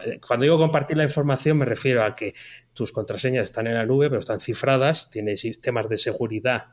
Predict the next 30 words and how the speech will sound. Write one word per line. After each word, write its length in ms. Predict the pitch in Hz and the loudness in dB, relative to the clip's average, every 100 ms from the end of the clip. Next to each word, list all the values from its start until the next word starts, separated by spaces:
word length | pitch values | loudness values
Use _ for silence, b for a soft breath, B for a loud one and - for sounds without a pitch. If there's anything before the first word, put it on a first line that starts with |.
| - | -8
para 360 | 98 92 90 | -6 -4 -6
que 80 | - | -6
entres 240 | 104 104 | -4 -4
a 60 | 113 | -2
la 140 | 107 | -4
cuenta 400 | 98 123 117 95 - B B | 0 -2 -2 -8 -10 B B
que 120 | - | -6
son 180 | - 104 | -2 -2
de 80 | 104 | 0
confianza 720 | 110 92 113 110 - 131 165 B B B _ | -2 -2 -2 -2 0 -4 -4 B B B _
y 140 | 117 110 | -4 -2
luego 160 | 117 | 2
además 400 | 131 123 135 - | 2 2 0 -2
tus 120 | 131 | -8
contraseñas 540 | - 117 104 - 131 143 | -4 -4 -4 -4 -4 -2
podrías 480 | - 117 120 147 139 | -4 -4 -2 -4 -2
compartirlas 680 | 135 131 120 135 143 170 | -4 -2 -2 -4 -2 -4
con 360 | - 147 170 160 | -2 -2 -2 -4
tu 100 | - | -6
gente. 480 | - 160 135 - - | 0 0 0 -8 -18
O 20 | |
sea, 160 | - 107 | -10 -6
podrías 240 | 110 123 | 0 0
compartir, 640 | - 139 131 123 143 139 139 - | 0 0 -2 -2 -2 -2 -6 -10
en 80 | |
vez 100 | 120 | 0
de 60 | 160 | 2
mandar 240 | 180 151 | 2 2
las 120 | 147 139 | 2 2
contraseñas 800 | 135 127 113 123 123 113 - | -2 0 0 0 0 0 -2